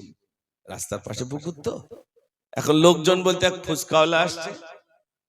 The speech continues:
ছেলে এখন বলবে, "ও মা, ফুচকাওয়ালা আসছে বলো।" মা তখন বলছে, শাড়ি টাড়িগুলো ঠিক করে দেখে, রাস্তায় ফুচকা, এই ও তো ফুচকা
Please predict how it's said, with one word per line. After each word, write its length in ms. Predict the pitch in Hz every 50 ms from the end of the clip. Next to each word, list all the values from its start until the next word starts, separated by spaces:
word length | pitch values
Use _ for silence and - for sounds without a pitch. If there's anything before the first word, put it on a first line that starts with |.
| _ _ -
ছেলে 200 | 151 143 135 135
এখন 220 | 135 123 131 131
বলবে, 280 | 131 131 131 127 123 123
"ও 120 | 143 175 190
মা, 140 | 190 175 160 143 123 - 175
ফুচকাওয়ালা 460 | 160 156 143 - - 151 151 151 160 165
আসছে 260 | 170 151 147 156 151
বলো।" 280 | 123 110 107 76 - - - - - 71 71 _ _ _ _ _ _ _ _ _ _ _ _ _ _ _ _ _ -
মা 200 | 110 120 127 127
তখন 300 | 123 - 120 120 127 123
বলছে, 240 | 117 113 123 123 123 117 - _ _ _ _ _ _ _ _ _ _ _ _ _ _ _ _ _ _ _ _ _ _ _ _ _ _ _ -
শাড়ি 180 | 123 120 120 110
টাড়িগুলো 420 | 123 127 123 117 117 123 120 120
ঠিক 220 | 117 113 - 117 -
করে 220 | - - 123 117 117
দেখে, 260 | 110 117 117 120 120
রাস্তায় 400 | 113 117 120 - 120 131 123 117 - -
ফুচকা, 260 | 123 - - - 143
এই 180 | 220 277 269
ও 180 | 277 233 277 285 269
তো 60 | 262 254
ফুচকা 460 | 269 277 226 254 262 247 - 285